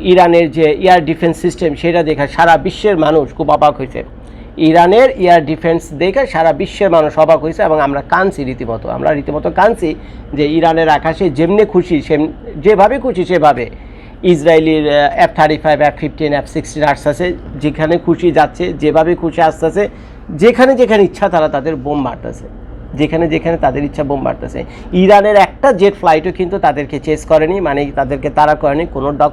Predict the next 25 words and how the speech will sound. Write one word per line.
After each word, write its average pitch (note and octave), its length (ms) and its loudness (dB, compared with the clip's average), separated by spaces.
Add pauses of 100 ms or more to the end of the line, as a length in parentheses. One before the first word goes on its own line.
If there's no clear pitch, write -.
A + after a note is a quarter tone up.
ফাইট D3 220 0
হয়নি, D3+ 240 0 (260)
কিচ্ছু D#4+ 340 2
হয়নি, F#3 240 4
এবং F3 260 2
আকাশে F3 380 -4
পর্যন্ত D#3 380 -4
উড়েনি। A#2+ 360 -6 (260)
এবং F3+ 260 6
এই G3+ 60 6
পর্যন্ত B3 380 2
আমরা G3+ 260 6
খবর G#3 320 0
পাইনি G3+ 400 4
যে, E3+ 200 0
যে D#3+ 120 0
এয়ার E3+ 300 2
ডিফেন্স E3 300 -6
সিস্টেমের D#3 500 -2
যে D3+ 340 0
অ্যান্টি E3+ 440 0 (840)
মিসাইল, D#3 420 2 (640)
অ্যান্টি F#3+ 300 2
মিসাইল E3+ 380 2
যে D#3+ 320 4